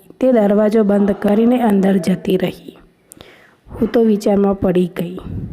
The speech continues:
પછી તે રૂમમાંથી પાછી ના આવી. થોડા સમય પછી મારા પતિ કામેથી આવ્યા. મેં તેમને માટે ખાવાનું ગરમ કર્યું. પછી અમે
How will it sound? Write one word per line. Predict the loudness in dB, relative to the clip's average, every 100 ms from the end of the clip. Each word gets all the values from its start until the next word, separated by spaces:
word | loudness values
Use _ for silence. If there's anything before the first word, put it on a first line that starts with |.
| -14 -18 -6
પછી | -4 0 0
તે | 0 2
રૂમમાંથી | 2 2 2 0 0 -4
પાછી | -4 -6 -2 0
ના | 0 -2 -6
આવી. | -10 -10 -20 -20 -18 -18 -20 -20 -20 -20 -14 -2
થોડા | 2 2
સમય | 2 0 0 0
પછી | -2 -2 0
મારા | 0 0
પતિ | -2 -2 0 -2
કામેથી | 0 0 0 -2 -4 -2
આવ્યા. | -2 -4 -6 -10 -10 -16 -20 -20 -20 -20 _ -6
મેં | -2 0
તેમને | 2 2 2
માટે | 0 0 -4
ખાવાનું | -2 -2 0 0 0
ગરમ | 0 0 0
કર્યું. | -2 -4 -4 -6 -8 -10 -8 -4
પછી | -4 0 0
અમે | 2 2 2